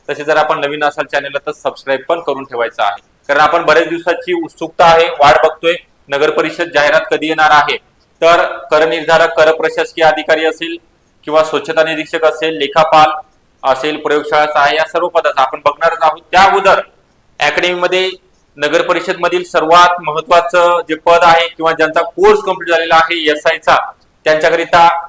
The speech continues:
सॅनिटरी इन्स्पेक्टरची टेक्निकल विषय सब्जेक्ट सहित बॅच अव्हेलेबल आहे. यामध्ये तुम्हाला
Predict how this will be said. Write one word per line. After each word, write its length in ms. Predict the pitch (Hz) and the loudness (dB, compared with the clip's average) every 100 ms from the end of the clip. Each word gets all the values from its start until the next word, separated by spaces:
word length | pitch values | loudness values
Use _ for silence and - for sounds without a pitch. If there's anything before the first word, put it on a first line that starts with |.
| - | -4
सॅनिटरी 300 | 147 147 165 | -2 -2 -6
इन्स्पेक्टरची 640 | 160 165 156 165 - 170 | -4 -4 -2 -6 -8 -8
टेक्निकल 680 | 175 - 156 156 160 170 170 | -8 -8 -8 -8 -8 -2 -2
विषय 360 | 156 151 165 165 | -2 -6 -4 -6
सब्जेक्ट 400 | 165 156 160 160 | -6 -6 -6 -6
सहित 300 | 175 160 165 - _ _ _ _ | -6 -6 -8 -14 _ _ _ _
बॅच 340 | 131 156 160 | 0 0 2
अव्हेलेबल 560 | 160 135 143 139 156 165 - | 0 -2 -4 -2 0 0 0
आहे. 320 | 135 127 107 - 147 | -2 -2 -6 -12 -4
यामध्ये 280 | 156 165 | -2 -2
तुम्हाला 300 | 175 170 170 | -4 0 2